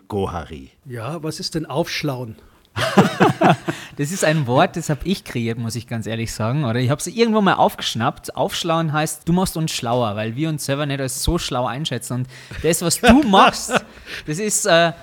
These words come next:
Speaker 3: so out of league für uns. Ja? Das heißt, wir werden heute unglaublich viel von dir lernen aus einer Welt, die uns erstmal fremd ist.
Speaker 2: Aufschlauen, muss ich mir merken. Ja, mhm.
Speaker 1: Ja, aber, aber wir freuen uns auf, auf viele, auf viele Fragen,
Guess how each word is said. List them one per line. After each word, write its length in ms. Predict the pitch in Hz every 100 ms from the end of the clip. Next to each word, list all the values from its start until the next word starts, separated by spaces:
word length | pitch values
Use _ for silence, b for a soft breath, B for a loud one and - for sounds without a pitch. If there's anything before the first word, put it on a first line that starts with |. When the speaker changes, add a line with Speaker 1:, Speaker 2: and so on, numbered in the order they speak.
| B B
Speaker 3:
so 220 | - 180 -
out 220 | 190 262
of 220 | 214 -
league 280 | 175 240 269
für 240 | - 156
uns. 380 | 123 139 208 -
Ja? 320 | 127 139 180
Das 160 | 170 147
heißt, 220 | 165 165
wir 100 | 143
werden 200 | 160 170
heute 220 | 165 170 165
unglaublich 500 | 202 208 175 180 -
viel 280 | - 196
von 200 | 226 196
dir 120 | 185 160
lernen 640 | 156 190 143 127 165 160 -
aus 160 | 147 -
einer 300 | 147 147 127
Welt, 360 | 143 175 -
die 80 | 170
uns 140 | 175
erstmal 300 | 170 151 185
fremd 360 | 165 - 127 107
ist. 300 | 113 - -
Speaker 2:
Aufschlauen, 540 | 156 147 - 127 120
muss 140 | 147 165
ich 60 |
mir 100 | 160
merken. 340 | 151 151 147 107
Ja, 160 | 131 117
mhm. 280 | 147 147 160
Speaker 1:
Ja, 260 | 101 120 -
aber, 380 | 131 147 147 -
aber 220 | 135 156
wir 100 | 170
freuen 300 | - 143 185
uns 180 | 185 147
auf, 380 | 147 143 - -
auf 220 | 131 127
viele, 480 | - 170 170 151 -
auf 120 | 123
viele 280 | - 160 151
Fragen, 540 | - 104 113 123 110